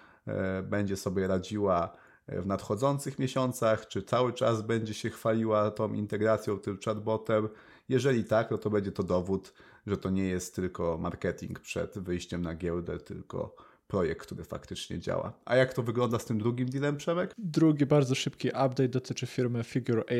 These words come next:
Speaker 2: A I, która zajmuje się budową humanoidal-, humanoidalnych robotów, y, które w pewnym sensie odpowiadają na to, o czym ty powiedziałeś, czyli gdzie ta sztuczna inteligencja ma być, a nie gdzie jest dzisiaj, ma być w tym świecie rzeczywistym, namacalnym.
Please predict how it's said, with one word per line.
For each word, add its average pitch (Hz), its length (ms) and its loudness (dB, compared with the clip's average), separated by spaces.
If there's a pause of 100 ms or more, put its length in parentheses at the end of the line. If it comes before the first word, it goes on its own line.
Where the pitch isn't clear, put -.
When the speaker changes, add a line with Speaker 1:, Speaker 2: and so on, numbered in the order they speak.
Speaker 2:
A 139 80 6
I, 143 80 4
która 120 320 0
zajmuje 113 380 0
się 107 280 -2
budową 104 580 -2
humanoidal-, 110 720 -2
humanoidalnych 123 840 4
robotów, 123 680 2
y, 113 320 0 (400)
które 170 220 4
w - 40 2
pewnym 185 200 8
sensie 170 300 6
odpowiadają 160 440 6
na 135 80 6
to, 131 240 4
o 131 100 -2
czym 131 160 -4
ty 160 100 0
powiedziałeś, 117 480 2
czyli 117 160 -2
gdzie 120 140 0
ta 117 240 4
sztuczna - 260 -4
inteligencja 123 480 2
ma 123 120 2
być, 131 220 4
a 120 60 0
nie 123 120 0
gdzie 117 140 2
jest 120 140 4
dzisiaj, 127 420 2 (240)
ma 120 100 2
być 117 200 2
w - 40 -14
tym 117 140 -2
świecie 120 240 0
rzeczywistym, 117 520 2
namacalnym. 120 600 0